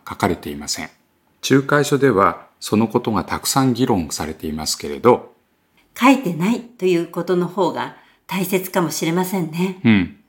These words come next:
Speaker 1: 誰が書いたのか、誰に宛てたのかがわからないのは、まるでメルキゼデクのような手紙です。実はローマ人への手紙と出だしが同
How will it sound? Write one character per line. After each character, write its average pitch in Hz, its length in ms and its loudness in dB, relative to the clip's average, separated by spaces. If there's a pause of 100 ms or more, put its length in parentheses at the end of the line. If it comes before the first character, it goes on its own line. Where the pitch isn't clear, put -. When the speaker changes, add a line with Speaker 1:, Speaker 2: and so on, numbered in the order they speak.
(440)
Speaker 1:
誰 101 260 0
が 82 200 -6
書 92 140 0
い 78 60 -6
た 80 160 -8
の 78 140 -10
か、 127 400 -4 (520)
誰 104 260 0
に 85 100 -4
宛 85 120 -4
て - 140 -6
た 92 160 -4
の 87 120 -4
か 127 160 -2
が 110 120 -4
わ 76 160 -6
か 87 120 -2
ら 90 140 0
な 85 160 -4
い 73 40 -10
の 90 140 -4
は、 123 280 0 (240)
ま - 120 2
る 85 140 -4
で 113 320 2 (100)
メ 101 140 2
ル 92 100 0
キ - 140 -6
ゼ 95 140 0
デ 85 120 -6
ク - 140 -12
の 80 120 -8
よ 76 180 -10
う 80 40 -14
な 123 260 -2 (120)
手 90 120 -4
紙 69 240 -6
で - 140 -14
す。 - 380 -4 (440)
実 143 260 -6
は 151 420 -2 (120)
ロ 131 140 4
ー 147 40 2
マ 151 140 0
人 104 260 -6
へ 87 60 -4
の 80 100 -8
手 - 140 -10
紙 82 300 -8
と 131 440 -2
出 113 100 -2
だ 117 160 -4
し - 160 -6
が 135 120 -2
同 82 100 -4